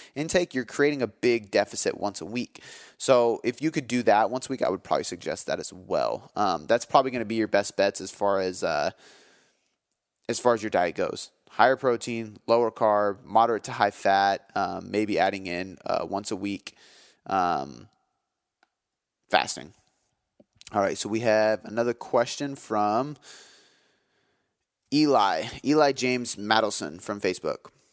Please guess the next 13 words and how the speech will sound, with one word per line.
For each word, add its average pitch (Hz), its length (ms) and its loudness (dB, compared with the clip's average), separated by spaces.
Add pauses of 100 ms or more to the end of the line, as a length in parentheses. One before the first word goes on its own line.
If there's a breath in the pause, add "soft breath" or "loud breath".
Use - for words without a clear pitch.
How 143 120 4
do 170 60 4
you 190 80 -4
feel 143 320 2
about 120 280 2
an 104 120 -8
advanced 110 640 -2
natural 117 480 0
trainer 92 640 -6
in 107 100 -6
a 95 60 -4
hypertrophy - 800 -2
phase 95 440 -2